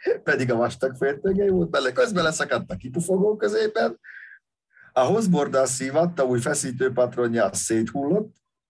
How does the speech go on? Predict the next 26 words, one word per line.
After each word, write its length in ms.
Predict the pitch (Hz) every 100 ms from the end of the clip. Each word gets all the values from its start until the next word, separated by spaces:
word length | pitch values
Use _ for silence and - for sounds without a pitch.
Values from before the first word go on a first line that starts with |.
| _ _ _ _ _ _ _ _
Ezután 400 | - 143 151 151
vitte, 300 | 156 180 180
vitte 280 | 170 185 175
magával 400 | 147 135 127 120
a 40 | 113
széjat 480 | - 170 190 185 190
is, 200 | 185 -
meg 140 | 175
úgy 180 | 175 170
a 100 | 160
tölt, 440 | - 160 165 175
minden, 340 | 202 190 165 147 185
minden 380 | 180 165 135 135
szart. 440 | - 160 214 - _ _
<laughs> 380 | - 392 - - - - - - - - - -
Akkor 500 | 165 165 - 170 - -
eltör-, 480 | - 196 214 175 160
eltört 580 | 165 208 208 175 147 131
a 60 | 143
motortartóbak, 1200 | 156 160 143 127 131 123 120 117 113 131 175 -
ami 260 | - 123 131
eleve 340 | 151 135 120
egy 180 | 113 113 -
fém 220 | 123 117
motortartóbak 1000 | 113 113 113 110 113 - 120 117 127 127
volt 280 | 160 196